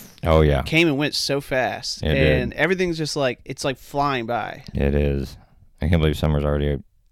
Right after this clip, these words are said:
Speaker 1: almost over.
Speaker 2: Thank
Speaker 1: But
Speaker 2: God, dude. It's fucking hot out there.
Speaker 1: I know.
Speaker 2: Yeah.
Speaker 1: That and bees can kill me, so I like the colder weather now. I used to hate it,
Speaker 2: Yeah.
Speaker 1: but now they don't come out in cold
Speaker 2: Yeah,
Speaker 1: weather,
Speaker 2: we
Speaker 1: so
Speaker 2: don't
Speaker 1: I
Speaker 2: want
Speaker 1: can
Speaker 2: bees
Speaker 1: actually
Speaker 2: to
Speaker 1: go
Speaker 2: kill you.
Speaker 1: outside.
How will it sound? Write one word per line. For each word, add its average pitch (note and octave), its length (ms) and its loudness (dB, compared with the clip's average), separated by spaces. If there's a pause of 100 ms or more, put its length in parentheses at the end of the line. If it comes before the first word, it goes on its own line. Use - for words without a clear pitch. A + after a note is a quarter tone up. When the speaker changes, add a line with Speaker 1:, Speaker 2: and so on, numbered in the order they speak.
(140)
Speaker 1:
almost D2 300 -4
over. C#2+ 300 0
Speaker 2:
Thank C2 100 -8
Speaker 1:
But C2+ 160 -4
Speaker 2:
God, A#2 260 -6
dude. A2+ 120 -10
It's A2+ 100 -14
fucking B2+ 260 -18
hot B2 260 -12
out G#2+ 160 -14
there. A#2+ 120 -12
Speaker 1:
I - 20 -8 (160)
know. - 300 -16 (1300)
Speaker 2:
Yeah. - 60 -6
Speaker 1:
That G#2 220 6
and F#2 120 -2
bees E2 240 0
can C#2+ 160 -2
kill C#2+ 180 0
me, C2+ 200 -2
so B1+ 160 -6
I C#2 80 -2
like C#2+ 200 -2
the C#2 80 -4
colder C#2 280 -2
weather C#2 260 -2
now. C#2 260 -4
I C#2 60 -4
used D2+ 220 -2
to D2+ 80 -8
hate D2 180 -4
it, D#2 160 -4
Speaker 2:
Yeah. A1+ 340 -12
Speaker 1:
but C2 120 0
now C2+ 160 0
they C2 120 -4
don't C2 220 -6 (140)
come - 180 -6
out G#1+ 240 -4
in C#2+ 120 -6
cold - 180 -4
Speaker 2:
Yeah, G1+ 60 -4
Speaker 1:
weather, G1+ 240 -6
Speaker 2:
we - 40 -14
Speaker 1:
so A2+ 60 -8
Speaker 2:
don't D2 100 -4
Speaker 1:
I D2 60 -4
Speaker 2:
want - 100 -6
Speaker 1:
can - 60 -6
Speaker 2:
bees D2+ 60 -2
Speaker 1:
actually D2+ 240 -4
Speaker 2:
to - 40 -8
Speaker 1:
go D2+ 60 -2
Speaker 2:
kill C#2+ 60 -2
you. C#2+ 60 0
Speaker 1:
outside. D#2 380 -2